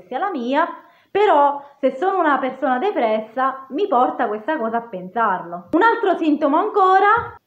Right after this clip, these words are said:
comprende la capacità di concentrarsi.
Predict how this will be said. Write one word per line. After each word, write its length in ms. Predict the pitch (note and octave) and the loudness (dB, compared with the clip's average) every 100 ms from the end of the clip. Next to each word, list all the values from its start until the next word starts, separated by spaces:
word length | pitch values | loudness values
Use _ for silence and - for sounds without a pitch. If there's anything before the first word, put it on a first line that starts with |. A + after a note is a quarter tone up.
| _ | _
comprende 1040 | - A#4 A#4+ D4 C4 C#4 C#4+ F#4+ G4+ - - - - - - | 0 2 4 2 2 0 2 2 0 -12 -10 -10 -10 -20 -8
la 420 | C#4 C#4 C4+ C4+ | 0 2 4 2
capacità 600 | C4+ D#4 F#4 F#4+ G#4+ F4+ | 0 0 0 2 2 2
di 160 | D#4 D#4 | 0 0
concentrarsi. 1120 | D#4 C#4+ D4+ B3+ G3+ F3+ F3 - F#3+ F#3+ F#3 | 0 0 -2 -2 -2 -4 -4 -10 -14 -14 -16